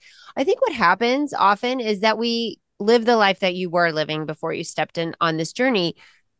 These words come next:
We are stuck in what I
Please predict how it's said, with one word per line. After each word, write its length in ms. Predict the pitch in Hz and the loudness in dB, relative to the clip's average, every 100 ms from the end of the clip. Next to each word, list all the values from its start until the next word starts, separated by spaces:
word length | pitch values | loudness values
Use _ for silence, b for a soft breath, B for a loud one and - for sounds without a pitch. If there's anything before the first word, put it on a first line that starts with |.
| _ _ - | _ _ -2
We 220 | 185 196 | 2 4
are 200 | 180 190 | 4 2
stuck 400 | - - 220 208 | 0 2 2 2
in 380 | - 196 190 180 - | -4 -2 -2 -6 -10
what 400 | 73 190 196 180 | -8 0 0 2
I 480 | 185 190 185 185 | 4 4 2 0